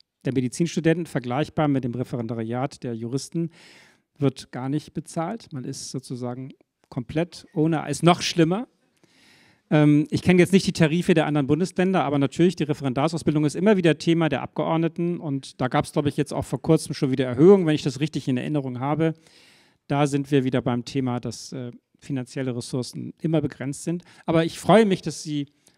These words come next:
eine so gute Ausbildung hier genießen in der Bucerius Law School. Das Studium an der Universität ist übrigens auch nicht so schlecht. Mein älterer Bruder hat an der Universität studiert, er ist heute Staatsrechtprofessor in Bern,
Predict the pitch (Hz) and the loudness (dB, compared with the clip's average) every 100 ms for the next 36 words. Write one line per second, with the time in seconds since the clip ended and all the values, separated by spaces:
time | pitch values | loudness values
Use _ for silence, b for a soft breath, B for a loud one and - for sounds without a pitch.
0 | _ 156 139 131 135 113 208 208 175 135 | _ -4 0 2 0 4 2 4 2 4
1 | 185 - 190 202 190 185 190 208 202 247 | 2 2 0 0 0 0 0 0 0 -2
2 | 269 - 143 139 135 - 156 139 143 165 | -4 -6 -6 -6 -6 -6 -6 -2 2 2
3 | - 220 240 b b - 143 226 233 175 | 2 -4 -4 b b -6 -2 2 2 0
4 | 175 175 185 170 165 160 196 196 175 214 | -2 -4 0 0 0 -2 -4 -4 -8 -8
5 | 170 - 170 147 165 - 117 - 87 - | -8 -6 -8 -8 -10 -10 -14 -14 -18 -20
6 | _ - _ 127 147 175 180 151 135 247 | _ -20 _ -8 0 2 4 2 4 6
7 | 240 180 165 143 131 139 165 151 135 139 | 6 6 2 -2 -4 -4 -2 0 0 -2
8 | 254 254 - 175 160 156 131 - 147 143 | -4 -4 -8 -6 -2 -2 -4 -4 -4 -2
9 | 180 180 - 151 - 147 - 151 147 139 | -4 -4 -4 -8 -8 -12 -8 -6 -4 -6
10 | 131 135 196 202 | -6 -4 -2 -2